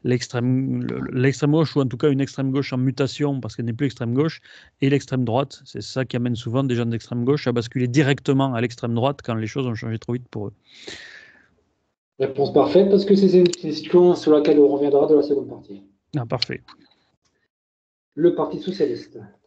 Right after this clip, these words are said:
Speaker 1: Alors, le Parti socialiste, c'est un parti qui est de moins en moins de gauche,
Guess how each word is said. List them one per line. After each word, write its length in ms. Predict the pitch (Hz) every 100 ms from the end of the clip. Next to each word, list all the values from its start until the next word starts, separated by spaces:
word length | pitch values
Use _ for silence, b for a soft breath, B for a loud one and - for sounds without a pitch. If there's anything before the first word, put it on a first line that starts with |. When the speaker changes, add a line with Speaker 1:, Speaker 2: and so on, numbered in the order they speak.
| -
Speaker 1:
Alors, 280 | 156 160 151
le 120 | 165
Parti 420 | 156 180 - 196
socialiste, 920 | - 175 - 160 185 202 - - 202
c'est 380 | 185 - 151 -
un 140 | 147 143
parti 800 | 151 - - - 170 175 180 -
qui 120 | - 151
est 40 |
de 120 | 135
moins 300 | 139 165 175
en 60 | 165
moins 140 | 160
de 100 | 160
gauche, 440 | 139 131 139 -